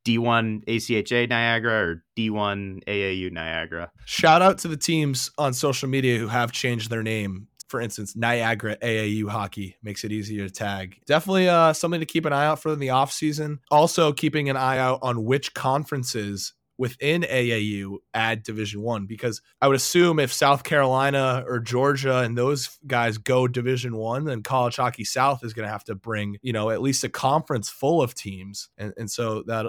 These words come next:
Speaker 2: that'll be something to watch out for. But moving along, I can't believe I missed this in last week's notes.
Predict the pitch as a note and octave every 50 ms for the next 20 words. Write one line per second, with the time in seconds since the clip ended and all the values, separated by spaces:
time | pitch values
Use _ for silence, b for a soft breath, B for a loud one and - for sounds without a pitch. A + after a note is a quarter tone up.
0 | - G#2+ A2+ A2 A2+ A2 A2 G#2 - A#2+ G#2+ G2 - G#2 G2+ F#2+ - - - A2
1 | G#2+ G#2+ - A#2 G#2+ - - G#2+ G2+ G#2 C3 C3 B2+ - _ - D3+ F3+ G3 F#3
2 | G#3+ G#3 G3 F#3+ F3 F3 F3 F3+ F#3 G3 G3+ G3+ G3 - - D3+ D#3 D3 - A3+
3 | A#3 G3+ F3 D3 C#3+ C3+ C3+ D#3+ E3 - - C#3+ B2 - A#2 A2+ A#2 B2+ C#3+ -
4 | - C3+ A2+ - - A2+ A2 G#2+ G#2 G#2 - - - -